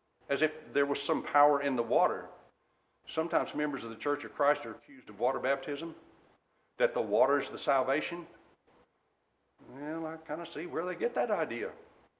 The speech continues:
That just get them to the water, that's the main thing that counts. The main thing that counts is what was taught back then, and that is there is a Savior who shed his blood, established a kingdom, gave you a place to go to be saved,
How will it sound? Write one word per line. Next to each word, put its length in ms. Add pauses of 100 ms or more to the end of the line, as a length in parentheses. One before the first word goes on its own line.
(500)
That 120
just 220
get 120
them 100
to 100
the 80
water, 300
that's 180
the 80
main 220
thing 160
that 180
counts. 400 (920)
The 180
main 300
thing 220
that 120
counts 340
is 140
what 220
was 180
taught 380
back 260
then, 320
and 180
that 160
is 240
there 260
is 220
a 120
Savior 560
who 140
shed 360
his 160
blood, 500
established 540
a 40
kingdom, 440
gave 200
you 100
a 20
place 320
to 100
go 280
to 60
be 160
saved, 440